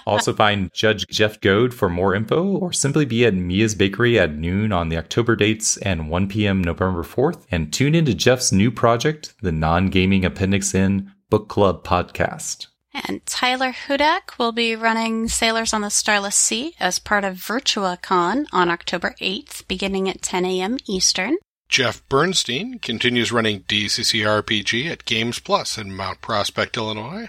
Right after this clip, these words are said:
Speaker 3: my old home shop. Check with the store for more details.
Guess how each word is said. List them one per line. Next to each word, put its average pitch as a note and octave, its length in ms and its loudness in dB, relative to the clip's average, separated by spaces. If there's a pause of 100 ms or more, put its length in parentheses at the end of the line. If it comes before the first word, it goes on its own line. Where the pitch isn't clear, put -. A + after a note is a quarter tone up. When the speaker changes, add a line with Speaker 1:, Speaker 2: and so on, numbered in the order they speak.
Speaker 3:
my G2+ 320 0
old F#2+ 220 -6
home G2+ 320 -4
shop. C3+ 440 0 (720)
Check - 320 0
with C#3 120 -2
the B2 60 0
store C#3+ 380 0
for F#2+ 180 -12
more G2+ 320 -10
details. - 1000 -14